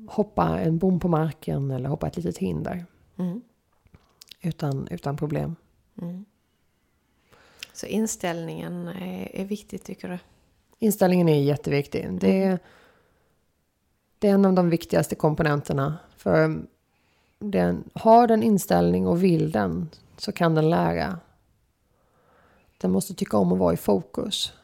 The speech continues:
Speaker 2: Mm.
Speaker 1: Med, ehm, de unga hästarna, när man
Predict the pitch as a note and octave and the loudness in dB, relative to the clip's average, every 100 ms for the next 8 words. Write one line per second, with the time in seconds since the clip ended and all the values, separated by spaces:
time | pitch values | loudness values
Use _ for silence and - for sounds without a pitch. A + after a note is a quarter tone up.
0 | _ - F3 G3 _ _ - G3+ F3+ F3 | _ -8 -8 -8 _ _ -4 2 6 8
1 | F3 E3 F3 E3 E3 E3 - - - - | 6 4 4 6 6 4 0 -20 -20 -20
2 | - F#3+ G#3+ G3+ F#3 G3+ F#3+ F3+ E3 E3 | -2 2 6 6 6 4 4 4 4 4
3 | F3 E3+ E3 E3 F3+ G#3 | 2 0 0 0 -4 -8